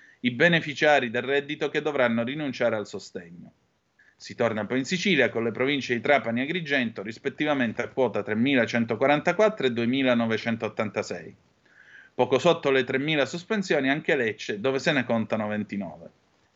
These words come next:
Agli opposti, tutte province medio-piccole del nord Italia. Rimangono sotto quota cento Bolzano, che ne conta appena ventinove di interruzioni,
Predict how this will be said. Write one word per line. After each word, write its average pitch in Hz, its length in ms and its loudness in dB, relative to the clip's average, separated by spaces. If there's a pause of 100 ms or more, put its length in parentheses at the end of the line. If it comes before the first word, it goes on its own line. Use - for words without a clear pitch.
(240)
Agli 113 220 4
opposti, 202 720 4
tutte 185 320 -4
province 143 520 0
medio-piccole 131 760 2
del 123 180 4
nord 120 280 2
Italia. 127 560 4 (180)
Rimangono 123 720 0
sotto 131 340 -4
quota 131 240 0
cento 202 380 2
Bolzano, 117 760 0
che 120 120 -4
ne 120 100 0
conta 135 320 -2
appena 127 340 0
ventinove 117 680 -2
di 104 80 -8
interruzioni, 101 920 -4